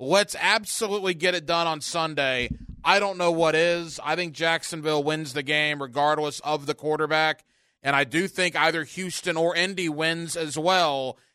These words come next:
and I think it goes into must-win territory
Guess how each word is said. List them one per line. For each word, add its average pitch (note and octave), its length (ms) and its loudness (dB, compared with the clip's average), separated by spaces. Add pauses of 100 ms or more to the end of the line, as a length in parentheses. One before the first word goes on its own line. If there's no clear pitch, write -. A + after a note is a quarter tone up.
and B2+ 100 -2
I C#3+ 140 2
think C#3+ 240 -4
it C3+ 140 -2
goes C#3+ 280 -2
into C3+ 140 -8
must-win D3+ 580 -4
territory C#3 800 -2